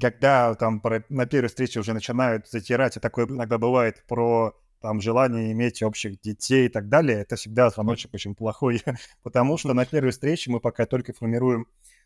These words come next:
впечатление по внешнему виду, по, не знаю, по химии, по какому-то такому невербальному, а, контенту, скажем так. И только потом уже у нас начинает формироваться некий такой пазл.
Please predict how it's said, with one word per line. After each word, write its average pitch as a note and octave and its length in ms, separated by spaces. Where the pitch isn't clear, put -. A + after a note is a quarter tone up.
впечатление B2+ 600
по A2 280
внешнему A#2+ 440
виду, A#2 240
по, A2+ 400
не A#2 100
знаю, A2+ 240
по C3+ 120
химии, A#2 500
по A2+ 400
какому-то A#2 540
такому A#2 520
невербальному, A#2+ 800
а, A2+ 420
контенту, B2+ 560
скажем A#2 360
так. A#2 220
И C3 300
только C#3 320
потом E3+ 420
уже B2+ 160
у A2+ 40
нас C#3+ 160
начинает B2+ 320
формироваться A#2 800
некий B2+ 240
такой A2+ 260
пазл. G#2+ 520